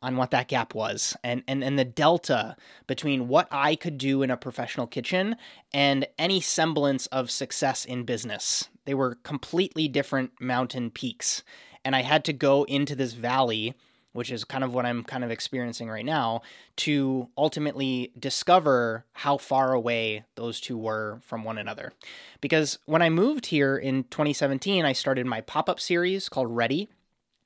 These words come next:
I launched the Emulsion podcast. I started my self-titled YouTube channel. I started T P C episodes. The eighty twenty Edge back then, the newsletter, was just called Justin's List.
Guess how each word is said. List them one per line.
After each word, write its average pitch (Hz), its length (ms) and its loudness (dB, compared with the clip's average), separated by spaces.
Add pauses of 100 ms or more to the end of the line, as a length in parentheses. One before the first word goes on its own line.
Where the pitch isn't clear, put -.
(240)
I 135 80 0
launched 131 380 2
the 131 60 0
Emulsion 110 360 -4
podcast. 170 680 -4 (580)
I 120 440 4
started 131 340 4
my 123 140 2
self-titled 120 520 -2
YouTube 170 320 -2
channel. 165 280 2
I 123 80 2
started 117 360 -2
T 123 140 -6
P 127 140 -6
C 190 240 2
episodes. 151 560 2
The 131 220 -6
eighty 170 200 2
twenty 147 320 0
Edge 160 300 -2
back 165 260 2
then, 156 220 2
the 139 80 4
newsletter, 151 440 2
was 139 220 2
just - 220 -2
called 131 240 2
Justin's 175 500 -2
List. 190 380 2